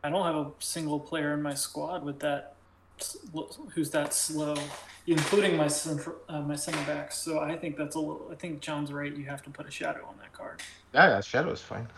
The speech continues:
Speaker 2: <laughs> It
Speaker 1: Yeah.
Speaker 2: helps. <laughs> Uh, last but not least of the S B Cs, I guess John is really waiting for this one.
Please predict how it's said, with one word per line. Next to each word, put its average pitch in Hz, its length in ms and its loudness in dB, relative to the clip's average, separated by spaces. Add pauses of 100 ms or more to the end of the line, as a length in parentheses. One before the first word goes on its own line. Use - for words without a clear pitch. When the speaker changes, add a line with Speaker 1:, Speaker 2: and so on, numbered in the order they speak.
(200)
Speaker 2:
<laughs> - 0 - (160)
It 151 460 4
Speaker 1:
Yeah. - 100 2
Speaker 2:
helps. - 340 0
<laughs> - 60 -8 (1200)
Uh, 175 540 8
last 190 320 8
but - 160 -2
not 156 160 2
least 151 340 2
of 131 200 2
the 127 100 4
S 123 140 4
B 131 120 -2
Cs, - 640 0
I 127 180 0
guess 123 340 -6
John 113 240 -4
is 113 240 -6
really 120 220 -2
waiting 120 300 -2
for 127 140 -4
this 131 220 0
one. 185 160 4